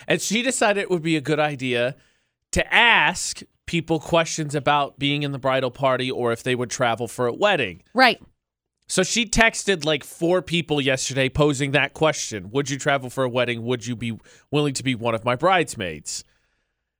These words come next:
Speaker 1: And, of course, it's immediately met every time with, <gasps> "Did you get engaged?
Speaker 2: Right.
Speaker 1: Are you married?"
Speaker 2: Right.
Speaker 1: No. Just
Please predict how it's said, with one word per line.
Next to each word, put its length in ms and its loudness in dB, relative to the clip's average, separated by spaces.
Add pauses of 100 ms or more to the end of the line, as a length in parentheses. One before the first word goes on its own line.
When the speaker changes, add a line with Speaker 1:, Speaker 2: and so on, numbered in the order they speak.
(160)
Speaker 1:
And, 180 6
of 140 -2
course, 300 4
it's 140 0
immediately 520 2
met 320 2
every 380 4
time 320 2
with, 180 4
<gasps> 720 -2
"Did 240 4
you 240 6
get 160 6
engaged? 1200 4 (220)
Speaker 2:
Right. 360 8
Speaker 1:
Are 20 -4
you 400 2
married?" 840 2 (160)
Speaker 2:
Right. 360 2
Speaker 1:
No. 280 0 (600)
Just 240 -10